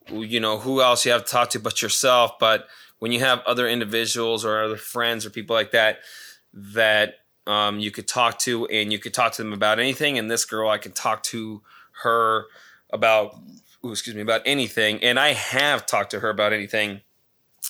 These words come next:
and she's always great and always has been a,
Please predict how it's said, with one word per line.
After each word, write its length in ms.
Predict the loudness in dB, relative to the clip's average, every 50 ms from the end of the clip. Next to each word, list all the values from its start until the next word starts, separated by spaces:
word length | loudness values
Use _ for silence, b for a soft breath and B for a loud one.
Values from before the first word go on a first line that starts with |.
| -10 -8
and 100 | -6 -4
she's 140 | -2 2
always 320 | 4 4 4 4 2 -4 -6
great 500 | -6 -2 2 2 2 2 0 -2 -8 -12 B B B B B B B B B B -4
and 360 | -2 0 2 2 2 0 0
always 280 | 0 0 0 0 0 -2
has 160 | -2 -2 -2
been 240 | -2 -2 -2 -2 -2
a, 100 | -4